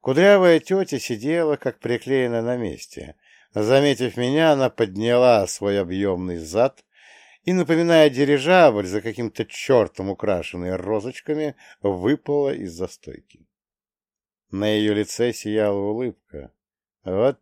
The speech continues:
чёрт! Похоже, у кудряшки появилась чёткая уверенность, будто я нуждаюсь в женском внимании.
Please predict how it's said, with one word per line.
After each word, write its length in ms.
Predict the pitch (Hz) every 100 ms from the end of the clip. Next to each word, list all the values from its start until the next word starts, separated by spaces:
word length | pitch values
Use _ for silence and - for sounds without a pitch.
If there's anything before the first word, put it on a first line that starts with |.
| _
чёрт! 920 | - - - - 127 113 95 78 62 _ _ _ _ _ _ _ _ _
Похоже, 580 | - 127 156 185 175 175
у 120 | 165
кудряшки 720 | - 139 127 156 170 - 156
появилась 600 | 143 120 113 107 151 147 -
чёткая 580 | - 135 160 - 113
уверенность, 760 | 101 90 151 156 110 92 78 - _ - _
будто 420 | 92 160 - -
я 240 | 151 147 143
нуждаюсь 680 | 139 98 90 139 165 156 113
в 60 |
женском 680 | 87 113 156 147 - 127 110
внимании. 840 | 98 95 123 160 117 80 71 78